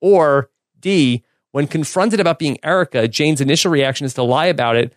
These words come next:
but then reveal it later. Why not just break up with Jerry and keep your loyal paying customer in Kramer?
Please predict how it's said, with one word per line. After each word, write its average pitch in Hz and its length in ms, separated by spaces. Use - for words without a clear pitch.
but - 120
then 143 380
reveal 131 460
it 110 100
later. 131 580
Why 170 260
not 165 240
just 135 200
break 135 200
up 131 140
with 117 120
Jerry 143 440
and 117 120
keep - 420
your 131 320
loyal 135 360
paying 135 400
customer 120 480
in 120 160
Kramer? 110 440